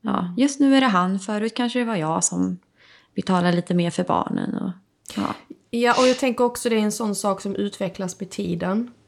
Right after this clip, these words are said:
Speaker 2: Att det kanske
Speaker 1: Ja.
Speaker 2: inte är så direkt från början. Men jag tycker ändå det är en viktig grej att ta upp. Så att man vet. Så att, så att man liksom framför hur man själv tänker, men också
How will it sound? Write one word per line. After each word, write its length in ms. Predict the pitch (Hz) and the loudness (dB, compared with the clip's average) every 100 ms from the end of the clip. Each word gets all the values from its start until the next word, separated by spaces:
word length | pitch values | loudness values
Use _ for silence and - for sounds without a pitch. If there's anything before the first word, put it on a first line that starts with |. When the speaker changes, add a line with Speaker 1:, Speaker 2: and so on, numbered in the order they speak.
| _ - | _ -10
Speaker 2:
Att 120 | 196 | -6
det 80 | 196 | -4
kanske 220 | 208 214 | 2 4
Speaker 1:
Ja. 180 | 196 196 | 8 8
Speaker 2:
inte 140 | 196 | 8
är 20 | 185 | 4
så 140 | 208 | 0
direkt 600 | 196 202 208 196 - - | 0 -2 0 -4 -4 -16
från 280 | - 196 190 | -6 -4 2
början. 720 | 190 202 202 185 170 233 285 - - - | 2 2 -2 -4 -2 0 -2 -8 -20 -6
Men 80 | 202 | -2
jag 100 | 208 | 0
tycker 220 | 226 226 220 | 0 -2 0
ändå 420 | 220 202 240 226 | 2 4 4 2
det 140 | 196 | 2
är 80 | 196 | 0
en 180 | 190 190 | 0 0
viktig 420 | 214 208 - 190 | -2 -4 -6 -4
grej 300 | 202 185 175 | -2 -2 -2
att 220 | - 175 | -4 -8
ta 240 | - - - | -6 -6 -4
upp. 520 | 254 214 - - - - _ _ _ _ - | 0 0 -2 -10 -20 -20 _ _ _ _ -10
Så 160 | - | -2
att 140 | 196 202 | 0 2
man 220 | 196 190 | 0 4
vet. 460 | 190 180 175 - - _ _ _ _ _ | 2 2 -4 -8 -16 _ _ _ _ _
Så 160 | - 214 | -2 -2
att, 260 | 214 - - | -2 -8 -6
så 160 | - 214 | -2 -2
att 140 | 214 | 0
man 140 | 202 | 0
liksom 380 | 202 202 208 202 | 0 0 0 0
framför 520 | 202 202 202 208 185 | -2 0 2 2 -2
hur 100 | 185 | 0
man 160 | 196 277 | 0 0
själv 320 | 277 214 202 | 0 0 -2
tänker, 540 | - 196 175 175 180 180 | -2 -2 0 -2 -4 -2
men 160 | 185 | -2
också 360 | 185 - 190 | -4 -4 -6